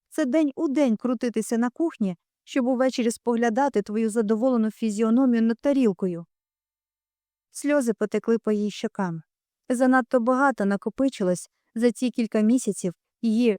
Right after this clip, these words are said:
щасливого подружнього життя. "Я ж не прошу в тебе сукню та туфлі,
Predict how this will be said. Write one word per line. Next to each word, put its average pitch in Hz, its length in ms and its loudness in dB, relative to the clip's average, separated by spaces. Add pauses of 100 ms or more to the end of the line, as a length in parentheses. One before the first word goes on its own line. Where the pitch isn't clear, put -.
щасливого 220 880 0 (220)
подружнього 202 580 0
життя. 185 460 -4 (1700)
"Я 302 220 4
ж 277 80 2
не 302 120 6
прошу 311 380 0
в 196 40 -8
тебе 226 260 0
сукню 277 460 -4
та 277 160 -2
туфлі, 202 500 -2